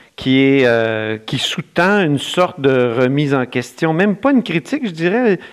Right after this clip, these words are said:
qui, qui, qui, et, on dirait que chaque question qu'on pose est, est, est vue comme une attaque contre quelqu'un qui fait son possible. Donc, j'imagine que dans l'opposition,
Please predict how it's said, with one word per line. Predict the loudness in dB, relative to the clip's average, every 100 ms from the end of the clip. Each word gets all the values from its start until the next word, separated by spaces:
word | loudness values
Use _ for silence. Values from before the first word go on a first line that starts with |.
| -12
qui, | -6 -6
qui, | -6 -12
qui, | -12 -14 -12
et, | -14 -8 -4 -4 -6 -10 -12 -4
on | 0 0
dirait | 0
que | -2
chaque | 0 -2 -2
question | -4 -4 0 0
qu'on | 2 0 0
pose | 2 2 2
est, | 0 -4 -20 -4
est, | 0 0 2
est | 0
vue | 0 0
comme | 2 2
une | 2
attaque | 0 0 0 -2 -2
contre | 0 0 -4 -2
quelqu'un | -2 0 0 -2
qui | -4
fait | -4 -2
son | -2 -2
possible. | -4 0 0 0 -4 -16 -20 -20 -8
Donc, | -4 -2
j'imagine | 0 2 2 2 0 0
que | 0
dans | 0 2
l'opposition, | 2 2 0 0 -4 -2 -2